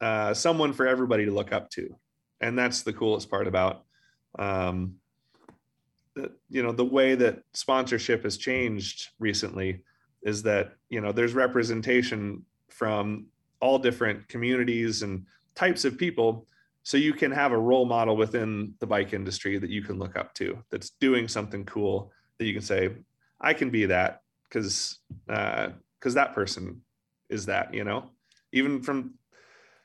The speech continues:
I, I love going back to visit in Kentucky 'cause, um, until I had done this, there's no precedent for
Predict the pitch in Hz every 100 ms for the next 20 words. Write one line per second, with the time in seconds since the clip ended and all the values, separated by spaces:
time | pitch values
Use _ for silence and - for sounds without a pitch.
0 | _ 117 123 123 135 139 127 123 123 123
1 | 127 117 123 123 - _ _ 123 120 120
2 | 123 127 127 110 92 95 92 - - 104
3 | 98 95 92 107 - _ - 113 123 113
4 | 113 113 117 110 170 180 - - - -
5 | 131 123 117 127 123 117 135 131 113 113
6 | 101 - 110 101 104